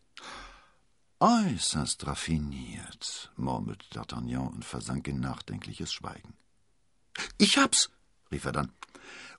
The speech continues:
"Umstellen wir die Mausefalle des Kardinals doch einfach mit vier wachsamen Katern." "Du meinst",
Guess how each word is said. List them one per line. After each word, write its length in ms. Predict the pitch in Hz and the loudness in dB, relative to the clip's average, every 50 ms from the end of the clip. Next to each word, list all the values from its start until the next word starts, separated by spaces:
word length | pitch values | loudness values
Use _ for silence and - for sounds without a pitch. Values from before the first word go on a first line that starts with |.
| _ _ | _ _
"Umstellen 680 | - 127 120 104 - - - 143 165 196 214 220 214 | 10 10 10 10 6 4 6 6 6 8 6 4 4
wir 80 | - 190 | 4 2
die 120 | 139 123 | 4 4
Mausefalle 580 | 90 85 104 143 156 156 151 - - 151 143 135 | 6 6 6 4 4 2 0 0 2 2 2 2
des 180 | 123 107 - - | 2 2 2 2
Kardinals 600 | - 117 120 98 95 95 107 120 127 135 - - | 0 0 2 4 4 4 6 6 4 4 4 6
doch 220 | 104 90 - - - | 6 6 4 4 2
einfach 480 | - 107 135 175 - - 175 165 - - | 4 4 4 4 2 0 -4 -4 -2 -2
mit 220 | 104 90 - - | -2 -2 -2 -2
vier 640 | - - - - - 160 175 190 180 175 110 76 - | -6 -8 -8 -6 -4 0 2 2 2 2 2 0 -2
wachsamen 920 | - - - - - - - - 127 131 127 127 123 123 113 117 117 - - - | -4 -4 -2 0 0 2 4 6 6 6 8 8 8 8 8 6 6 4 0 -2
Katern." 640 | - 285 262 277 - - - - 69 - - - - _ _ _ _ _ _ _ _ _ _ - - _ _ _ _ _ _ _ _ _ _ _ | 2 2 2 2 2 0 0 -2 -2 -2 -6 -14 -18 _ _ _ _ _ _ _ _ _ _ -20 -20 _ _ _ _ _ _ _ _ _ _ _
"Du 140 | - 76 65 | -4 -4 -2
meinst", 1040 | 57 57 58 58 62 64 64 64 65 65 64 58 - - - - - - - - | -2 -2 -2 -2 -2 -2 -2 -2 -2 -4 -4 -4 -2 -2 -2 -2 -2 -4 -4 -4